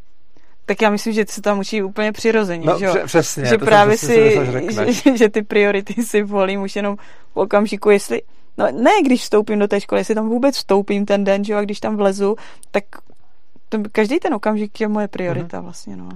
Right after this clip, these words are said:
Speaker 2: Jako já si přesně
Speaker 1: A práci
Speaker 2: myslím,
Speaker 1: s časem se učíme
Speaker 2: jo,
Speaker 1: furt všichni,
Speaker 2: že,
Speaker 1: no.
Speaker 2: že přesně, než jako... Uděla-, on, ono je třeba spousta věcí,
Speaker 1: Mhm.
Speaker 2: který si myslím, že by lidi jako mohli umět, jako že by třeba,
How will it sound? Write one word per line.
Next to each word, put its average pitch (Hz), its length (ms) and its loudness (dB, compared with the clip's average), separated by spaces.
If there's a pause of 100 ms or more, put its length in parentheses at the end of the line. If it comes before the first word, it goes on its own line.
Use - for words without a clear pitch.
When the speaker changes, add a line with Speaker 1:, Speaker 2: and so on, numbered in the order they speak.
(400)
Speaker 2:
Jako 143 180 2
já 151 120 6
si 160 80 -4
přesně 147 240 -6
Speaker 1:
A - 20 -2
práci 190 240 6
Speaker 2:
myslím, 180 140 0
Speaker 1:
s - 20 -6
časem 180 260 -6
se 165 140 -10
učíme 139 180 -2
Speaker 2:
jo, 196 60 -4
Speaker 1:
furt - 180 -10
všichni, - 320 -10
Speaker 2:
že, 151 120 0
Speaker 1:
no. 185 80 -8
Speaker 2:
že 151 100 2
přesně, 139 340 -4
než 127 180 -4
jako... 143 480 -2
Uděla-, 135 280 -6
on, 139 200 -6
ono 175 160 0
je 220 60 2
třeba 240 200 -2
spousta - 360 -4
věcí, 139 520 -6
Speaker 1:
Mhm. 202 100 -6
Speaker 2:
který 143 420 -4
si - 140 -8
myslím, 143 240 -6
že 139 80 -6
by 143 100 -4
lidi 143 180 -2
jako 147 340 -2
mohli 131 260 -4
umět, 131 320 -6
jako 123 160 -8
že 123 140 -8
by 127 100 -8
třeba, 123 440 0